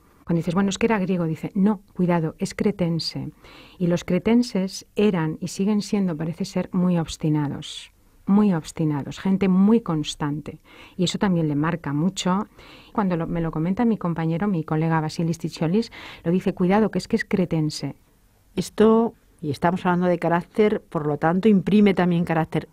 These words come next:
Speaker 2: Él fue una persona ya como personalidad, aparte de en su pintura, pero como personalidad obstinada,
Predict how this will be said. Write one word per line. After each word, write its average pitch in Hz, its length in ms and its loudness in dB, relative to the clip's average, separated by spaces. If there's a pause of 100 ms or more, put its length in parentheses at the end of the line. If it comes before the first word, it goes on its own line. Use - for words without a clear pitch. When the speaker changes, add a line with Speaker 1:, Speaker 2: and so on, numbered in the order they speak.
Speaker 2:
Él 208 240 4
fue 220 440 2 (360)
una 240 240 2
persona 196 340 2
ya 202 160 2
como 247 220 4
personalidad, 160 920 0 (200)
aparte 165 460 -4
de 160 180 2
en 151 80 -2
su 151 160 -6
pintura, 170 500 4
pero 165 240 0
como 160 220 -2
personalidad 165 640 0
obstinada, 170 720 -2